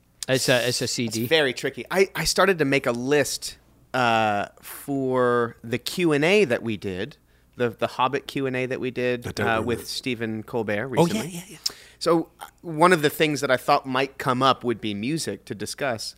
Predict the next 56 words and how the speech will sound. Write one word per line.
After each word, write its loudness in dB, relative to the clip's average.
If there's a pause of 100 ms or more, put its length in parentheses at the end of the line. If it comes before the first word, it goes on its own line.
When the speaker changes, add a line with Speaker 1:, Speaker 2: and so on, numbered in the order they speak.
Speaker 2:
and -6
so -2
I 0
made 0
a -2
huge -8
list -6
of -4
all -4
of -10
the -8
music -8
that -8
we -6
were -4
listening -10
to -10
at -10
the -16
time. -8
But -8
to -6
pick -8
a, -6 (300)
a -4
single -2
album, -4 (360)
Speaker 3:
'Cause -6
we 0
were 0
also 0
Speaker 2:
That -10
is 2
hard. 2
Speaker 3:
D 4
J 2
ing -12 (160)
for -2
Speaker 2:
We 6
were. -2
Speaker 3:
quite 4
a -2
lot -2
of -14
it. -8
So 4 (480)
there's, 4 (240)
there's 0 (200)
a 0
lot 2
of 0
the -2
classic -2 (160)
stuff, 4 (500)
the -4
bangers 4